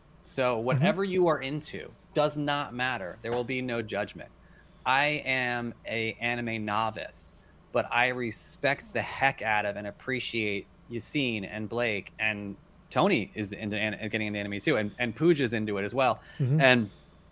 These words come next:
Speaker 1: no, and eventually I'm gonna have to get into it when, if I find the <laughs> time, and I'm sure I'll get, like, drawn in, but there is never any judgment on anything you are into, um, as long as it's positive, of course,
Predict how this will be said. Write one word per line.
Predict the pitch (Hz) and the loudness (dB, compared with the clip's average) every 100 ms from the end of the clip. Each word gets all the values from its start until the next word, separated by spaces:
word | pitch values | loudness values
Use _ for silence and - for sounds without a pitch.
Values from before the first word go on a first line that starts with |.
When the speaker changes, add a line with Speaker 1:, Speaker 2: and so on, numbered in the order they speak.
| - - - | -20 -16 -4
Speaker 1:
no, | 135 147 151 147 135 127 - - - 123 | 4 10 10 10 6 2 -2 -14 -10 0
and | 127 | 4
eventually | 139 147 127 | 4 4 0
I'm | |
gonna | 120 | 0
have | 107 120 135 | 2 2 2
to | 123 | 2
get | 110 | 0
into | 107 107 | 2 0
it | 107 | 0
when, | 107 | -2
if | 107 | -4
I | |
find | 101 113 107 | -2 -2 -2
the | |
<laughs> | |
time, | - 156 160 - 196 | -2 2 2 2 0
and | 151 | 0
I'm | 120 | 0
sure | 107 131 | 0 2
I'll | 123 | 2
get, | 117 120 | 0 -2
like, | 117 107 | -4 -2
drawn | 123 110 117 | -2 0 0
in, | 156 131 | 0 -2
but | 120 123 113 - - - - - 123 | 0 2 0 -4 -20 -20 -20 -20 -4
there | 151 160 | 0 2
is | 156 | 0
never | 147 143 147 160 175 | 0 0 2 2 2
any | 160 156 | 2 0
judgment | 139 139 135 131 120 107 - 110 | -2 -2 -2 -2 -6 -8 -8 -12
on | 107 - 135 | -12 -8 -4
anything | 147 170 151 135 | -2 -2 -2 -4
you | 131 123 | -2 0
are | 113 113 | 0 -2
into, | 113 117 - 82 78 - - - | -6 -6 -6 -8 -10 -18 -20 -4
um, | 117 110 107 101 101 | 0 2 2 -2 -6
as | 104 | -8
long | 113 110 | -6 -6
as | |
it's | 98 | -4
positive, | 107 87 92 87 | 0 0 -2 -10
of | - | -10
course, | 82 | -10